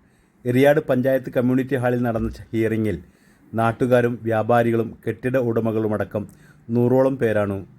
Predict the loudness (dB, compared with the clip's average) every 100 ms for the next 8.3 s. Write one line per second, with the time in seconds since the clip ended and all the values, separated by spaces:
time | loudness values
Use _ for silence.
0 | -12 -4 -2 -2 -2 -2 -2 -4 -6 -6
1 | -6 -10 -18 -20 -20 -16 0 2 2 0
2 | 0 -2 -2 -4 -2 -2 -2 -2 -2 0
3 | 0 -2 -4 -12 -18 -12 -2 2 4 4
4 | 2 2 0 -2 -4 -6 0 2 2 2
5 | 2 0 -2 -4 0 2 2 0 0 -2
6 | 0 0 0 -4 -4 -2 -2 -2 -4 -4
7 | -6 -10 _ _ _ _ _ -2 -2 2
8 | 2 2